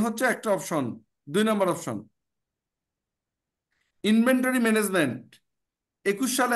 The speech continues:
আসছে দশ মার্চের জন্য, একুশ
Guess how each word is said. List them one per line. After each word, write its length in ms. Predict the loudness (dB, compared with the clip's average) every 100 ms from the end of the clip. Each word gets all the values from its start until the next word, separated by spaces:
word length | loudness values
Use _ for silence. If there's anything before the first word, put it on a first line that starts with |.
| 0
আসছে 260 | 0 -2 -4 -6 -16 _ -4
দশ 120 | -2 -2
মার্চের 300 | -4 -4 -4 -4
জন্য, 160 | -2 -4 -6 -14 _ _ _ _ _ _ _ _ _ _ _ _ _ _ _ _ _ _ _ _ _ _ _ _ _ _ _ _ _ _ _ _ _ _ _ _ _ _ -8 -4
একুশ 180 | -4